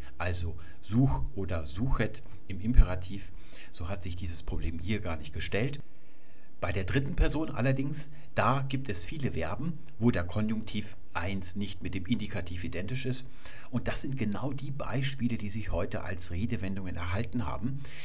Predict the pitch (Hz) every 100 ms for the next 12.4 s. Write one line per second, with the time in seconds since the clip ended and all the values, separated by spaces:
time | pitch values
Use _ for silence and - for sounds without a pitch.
0 | - 110 98 85 131 131 127 98 104 101
1 | - 107 - 147 147 127 - - 90 95
2 | 98 98 90 95 92 101 - 113 - 104
3 | 92 87 90 - - - - 107 98 90
4 | 139 135 127 139 156 - - - 127 -
5 | - 123 - 98 110 117 - 98 - 95
6 | 95 92 95 - 107 120 - 87 87 -
7 | 95 95 101 101 95 95 107 101 82 82
8 | - 87 92 95 110 - 101 110 151 143
9 | 131 90 98 160 - - - - - -
10 | 113 127 120 127 120 120 110 107 123 117
11 | - 98 107 123 131 113 87 98 113 95
12 | - 76 76